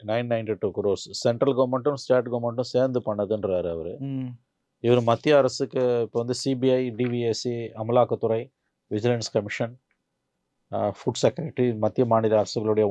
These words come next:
Speaker 1: உணவுத்துறை செயலாளர்கள், முதலமைச்சர் எல்லாருக்கும் அனுப்பியிருக்காரு.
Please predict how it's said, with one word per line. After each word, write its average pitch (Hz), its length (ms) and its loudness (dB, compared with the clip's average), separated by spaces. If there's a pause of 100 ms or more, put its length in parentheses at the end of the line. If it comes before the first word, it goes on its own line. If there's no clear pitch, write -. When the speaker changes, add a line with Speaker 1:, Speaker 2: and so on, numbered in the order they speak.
Speaker 1:
உணவுத்துறை 110 320 0
செயலாளர்கள், 101 640 0 (340)
முதலமைச்சர் 110 580 0 (960)
எல்லாருக்கும் 123 400 4
அனுப்பியிருக்காரு. 110 600 2